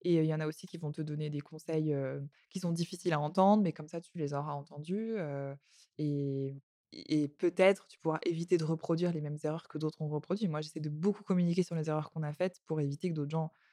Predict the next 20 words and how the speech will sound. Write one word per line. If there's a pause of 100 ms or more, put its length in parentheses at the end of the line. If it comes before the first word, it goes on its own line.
(180)
tant
mieux
pour
eux
s'ils
les
reproduisent
pas.
Enfin,
ça, (560)
au
contraire,
heu,
faut
essayer
de
se
soutenir,
quoi, (360)
et